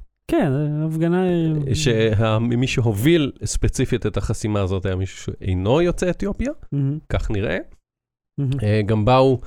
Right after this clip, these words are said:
Speaker 2: דפקו אנשים בחלון, אמרו, "אתם תישארו פה כמה שעות, אולי תצטרפו אלינו."
Speaker 1: אה, שלום, כן.
Speaker 2: אה, אז אמרתי, "אני תומך בך מכאן", אני באמת תמכתי בו מכאן, ובסך הכל, בוא נגיד ככה, בגלל שלא נקלעתי לאיזשהו, אה, אה,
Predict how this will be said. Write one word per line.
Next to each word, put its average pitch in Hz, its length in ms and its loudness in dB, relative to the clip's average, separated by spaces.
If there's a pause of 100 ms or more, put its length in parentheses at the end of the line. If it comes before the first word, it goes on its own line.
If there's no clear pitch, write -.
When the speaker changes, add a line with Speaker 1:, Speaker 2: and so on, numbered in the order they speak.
(280)
Speaker 2:
דפקו 120 260 0
אנשים 123 260 0
בחלון, 123 380 2
אמרו, 120 260 2
"אתם 117 200 0
תישארו 110 400 0
פה 151 100 -2
כמה 143 200 0
שעות, 143 260 -2
אולי 98 180 2
תצטרפו 107 680 -2
אלינו." 156 380 0 (280)
Speaker 1:
אה, 233 80 -2
שלום, 220 460 -2 (260)
כן. 135 220 0 (1000)
Speaker 2:
אה, 107 680 4
אז 110 120 0
אמרתי, 117 300 0
"אני 104 120 0
תומך 95 340 -2
בך - 160 -2
מכאן", 139 360 0 (220)
אני 87 100 -4
באמת 87 280 2
תמכתי 104 320 0
בו 95 120 0
מכאן, 175 440 2 (460)
ובסך 113 560 2
הכל, 165 260 2
בוא 147 160 4
נגיד 160 240 0
ככה, 143 280 2
בגלל 107 360 0
שלא 131 320 0
נקלעתי 135 680 0
לאיזשהו, 113 680 0
אה, 101 40 2 (960)
אה, 98 40 -4